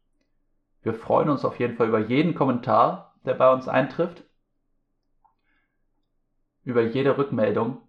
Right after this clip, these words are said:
egal welcher Art. Und ja, ich würd gern von euch hören, wie meistert ihr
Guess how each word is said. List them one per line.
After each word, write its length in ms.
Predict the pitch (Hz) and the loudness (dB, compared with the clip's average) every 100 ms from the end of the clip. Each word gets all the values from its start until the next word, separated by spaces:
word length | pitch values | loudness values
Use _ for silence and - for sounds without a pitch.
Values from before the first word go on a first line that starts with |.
| _ _ _ - | _ _ _ -10
egal 320 | 120 107 110 | -2 0 2
welcher 280 | 113 110 107 | 0 -2 0
Art. 380 | 107 139 - - _ _ _ _ _ _ _ _ _ _ _ _ _ _ _ _ _ _ _ _ | 4 2 0 -12 _ _ _ _ _ _ _ _ _ _ _ _ _ _ _ _ _ _ _ _
Und 180 | 147 151 | -2 0
ja, 460 | 185 185 - - _ _ - | 2 2 -2 -12 _ _ -16
ich 180 | 123 139 | -8 -4
würd 160 | 139 | 0
gern 180 | 131 147 | 2 0
von 140 | 151 | 0
euch 160 | 135 - | -2 0
hören, 360 | 143 120 - - | 0 0 -2 -8
wie 140 | 123 | -6
meistert 500 | 135 135 143 - 131 | 0 0 0 0 -2
ihr 400 | 127 139 139 - | -2 0 0 0